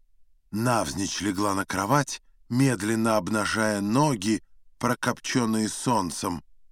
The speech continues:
вскидывая живот призывными толчками. «Когда опять принесешь сыр?» — спросил я, провожая ее через час на лестницу. Она легонько помотала головой.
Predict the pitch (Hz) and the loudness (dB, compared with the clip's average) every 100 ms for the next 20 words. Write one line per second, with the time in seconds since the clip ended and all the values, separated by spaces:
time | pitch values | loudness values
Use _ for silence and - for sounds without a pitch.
0 | _ - - - - - - - 120 92 | _ -20 -14 -10 -8 -10 -10 -4 -2 -2
1 | 92 98 95 87 - 95 120 135 - - | -2 -2 -2 -2 -2 0 0 0 -2 -16
2 | - - - - 120 107 90 113 95 101 | -20 -20 -12 -2 -2 -2 -2 -2 -2 -4
3 | 101 - 98 - - - 85 71 76 - | -4 -2 -4 -4 -8 -4 -4 -2 -8 -10
4 | - - - - - - - - - - | -20 -20 -20 -20 -20 -20 -20 -20 -20 -20
5 | - - - 98 101 131 107 - 82 80 | -20 -14 -6 -6 -2 0 0 -2 -4 -2
6 | 110 - - - 143 151 143 - 147 - | -4 -8 -12 0 2 2 2 0 -2 -2
7 | - 156 151 - - - - - - - | -2 2 2 0 -18 -20 -20 -16 -4 0
8 | 127 - 123 104 139 143 123 113 113 117 | 0 0 0 4 4 4 2 2 0 2
9 | 120 113 104 107 110 - 113 104 - - | 4 4 2 2 0 0 0 0 -4 -2
10 | 127 135 - - - - - 101 113 117 | 2 2 0 -12 -20 -20 -10 -2 0 2
11 | 98 - 71 69 - - - _ - - | 0 -2 -8 -12 -12 -12 -14 _ -20 -20
12 | - - - - 107 113 110 107 156 143 | -20 -20 -16 -6 0 2 2 2 0 0
13 | 131 123 113 113 104 92 98 98 71 69 | -2 -2 0 0 0 0 -2 -2 -4 -8